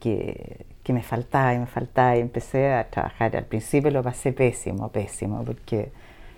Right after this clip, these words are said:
porque estaba, no sé, pues, estaba metida en un cuento absolutamente administrativo, igual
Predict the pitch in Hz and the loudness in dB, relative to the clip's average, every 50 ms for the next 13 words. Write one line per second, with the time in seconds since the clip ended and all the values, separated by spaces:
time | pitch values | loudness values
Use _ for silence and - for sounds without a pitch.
0 | - - - - - - - - - - 147 131 135 131 - - - 156 156 156 | -20 -20 -20 -20 -20 -20 -20 -4 2 2 2 2 2 -4 0 4 6 8 10 10
1 | 160 156 143 135 127 123 117 117 - - - 233 214 - - 120 117 - - 135 | 10 10 8 6 6 4 2 -2 2 8 10 10 10 10 8 0 0 2 4 6
2 | 135 139 135 131 127 117 - - 147 151 151 143 135 - - 147 151 151 - 160 | 6 8 6 4 2 0 2 4 4 6 6 4 2 2 2 2 2 2 0 -2
3 | 135 - - 135 135 151 - 220 214 196 190 - 220 196 190 185 160 156 165 - | -2 -2 -2 0 0 2 4 4 4 4 4 4 4 4 4 4 2 0 0 2
4 | - 139 139 139 - 196 220 233 233 220 202 180 147 170 190 208 | 4 2 4 6 8 10 12 12 12 12 12 12 12 10 10 10